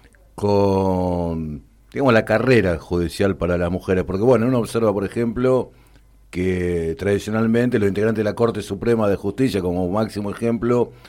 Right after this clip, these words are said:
han sido prácticamente siempre hombres. Este, actualmente son todos, son todos hombres.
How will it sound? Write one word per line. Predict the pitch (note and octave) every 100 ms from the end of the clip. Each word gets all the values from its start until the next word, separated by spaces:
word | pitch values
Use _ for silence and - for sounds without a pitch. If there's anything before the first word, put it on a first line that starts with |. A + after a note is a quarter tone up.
| -
han | - F#2+
sido | - G#2+ G#2 - -
prácticamente | A2+ A2 G2+ G2+ G#2 F#2+
siempre | - A2+ G#2 G2+ F#2+ E2+
hombres. | A2+ C#3 C3+ B2+ B2+ A#2+ - - _ _ _
Este, | D2+ - D#2+
actualmente | F2 A2+ G#2+ A2+ G2
son | F2 F2 F2
todos, | G2+ F#2+ F2 - - -
son | - F#2+ F#2
todos | A2 F#2+ -
hombres. | B2 B2+ A#2+ A#2